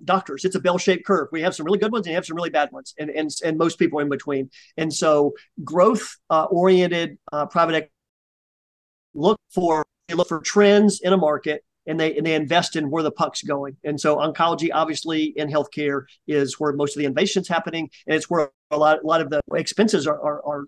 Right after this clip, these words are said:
uh, flowing. And so that means opportunity for a growth-oriented, uh, private equity company. And so both of our private equity companies have been great. They bring capital, they bring expertise,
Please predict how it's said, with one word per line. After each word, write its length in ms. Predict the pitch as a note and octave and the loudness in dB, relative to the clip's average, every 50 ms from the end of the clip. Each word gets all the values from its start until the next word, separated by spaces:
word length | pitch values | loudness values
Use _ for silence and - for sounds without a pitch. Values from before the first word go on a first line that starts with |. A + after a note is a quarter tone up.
| - | -10
uh, 120 | D3 C#3+ C#3+ | -10 -10 -8
flowing. 340 | - - D#3+ D3+ D3 C#3+ | -4 -2 0 2 2 0
And 100 | D3 C#3+ | -2 -4
so 260 | - - D#3 D3 C#3+ - - | -4 -2 -2 -2 -2 -2 0
that 200 | D#3+ E3+ F3 E3+ | 0 0 2 0
means 180 | F3+ F3 D3 | -2 0 2
opportunity 560 | E3+ D#3+ D#3+ F3 D3+ - E3+ D#3+ D3+ C#3+ D3 C#3+ | 2 2 2 0 -2 -4 -4 -4 -4 -4 -6 -6
for 380 | - - D#3 D3+ D3 D3 - - | -6 -4 -2 0 0 0 0 -2
a 100 | C#3+ C#3+ | -6 -4
growth-oriented, 680 | C3+ D#3+ E3 D#3 - - D#3 D#3 D#3 D3 D3 C#3+ C#3 _ _ _ _ - | -2 -2 -2 -2 -2 -4 -4 -4 -4 -4 -6 -8 -8 _ _ _ _ -8
uh, 160 | C#3+ C#3+ D3 C#3+ C#3 | -6 -6 -6 -6 -4
private 260 | - D#3+ D3+ C#3+ C#3+ | 0 0 2 2 0
equity 280 | D3 C#3+ - - C#3 C#3 | -2 -4 -4 -6 -10 -8
company. 340 | - C#3+ C3+ - C#3+ D3 D3 | -6 -6 -8 -8 -8 -10 -10
And 120 | D3 C3+ | -10 -8
so 140 | - D3+ D3 | -6 -6 -4
both 280 | C3+ C3 E3+ G3 G3 F#3+ | -2 2 4 4 4 4
of 80 | D3 | 2
our 120 | D3+ F3 E3 | 2 2 2
private 280 | - D#3 D3 C#3+ D3 | 2 0 0 0 0
equity 260 | C#3+ C3+ - D3+ D3 | -4 -6 -6 -8 -10
companies 380 | C3+ - D3 C#3 - D3 C#3 C3 | -6 -4 -4 -4 -4 -6 -10 -8
have 120 | D3+ C#3+ | -8 -6
been 140 | C3+ D3+ C#3+ | -6 -6 -6
great. 300 | C3+ D3 D#3+ F#3 D#3+ - _ _ - - _ - - | -4 -2 0 -2 -2 -4 _ _ -20 -20 _ -6 -2
They 100 | D#3+ D#3+ | -2 -2
bring 300 | C3+ D3 F3 D#3+ D3+ C#3 | -2 -2 -4 -4 -4 -4
capital, 440 | - D3+ D3 D#3 - F3+ G3+ A3 | -4 -2 -2 -2 2 2 2 2
they 140 | G3 E3 F#3 | 2 0 0
bring 260 | F#3+ D#3 F#3 F3+ F3 | 0 0 -2 -2 0
expertise, 760 | E3+ E3+ - - F3 D#3+ - - D#3+ F#3 G#3 F#3 - - - | -2 -2 -4 -4 -10 -8 -6 -4 -2 -2 -2 -2 -4 -8 -10